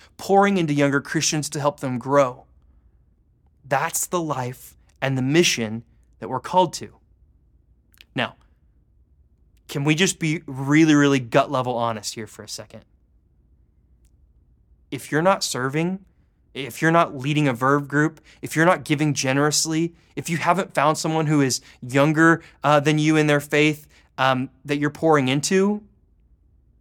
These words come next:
then you really don't have a mature faith.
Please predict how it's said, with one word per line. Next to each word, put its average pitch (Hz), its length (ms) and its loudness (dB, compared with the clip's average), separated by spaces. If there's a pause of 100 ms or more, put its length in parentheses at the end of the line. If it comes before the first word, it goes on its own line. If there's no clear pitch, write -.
(1700)
then 143 180 -4
you 139 140 -2
really 175 180 4
don't 139 140 0
have 127 160 -4
a - 20 -4
mature 113 300 -6
faith. - 400 -20